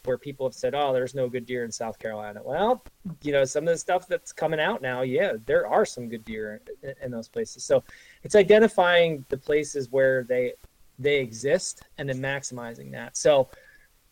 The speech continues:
in my real estate territory, I've got pockets that, like,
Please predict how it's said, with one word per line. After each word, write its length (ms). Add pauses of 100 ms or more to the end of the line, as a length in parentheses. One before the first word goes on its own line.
(160)
in 60
my 80
real 240
estate 320
territory, 600
I've 160
got 220
pockets 760 (640)
that, 420 (540)
like, 200